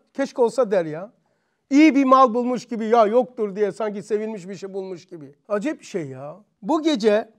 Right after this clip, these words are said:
elli senelik bir ibadet hükmüne geçebilir. Niye?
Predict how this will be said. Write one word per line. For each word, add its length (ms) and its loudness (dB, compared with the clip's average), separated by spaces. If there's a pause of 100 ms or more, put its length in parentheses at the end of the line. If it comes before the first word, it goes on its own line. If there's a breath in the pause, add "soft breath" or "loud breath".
elli 360 4
senelik 500 -2
bir 200 -6
ibadet 580 2
hükmüne 340 -8
geçebilir. 600 -6
Niye? 420 2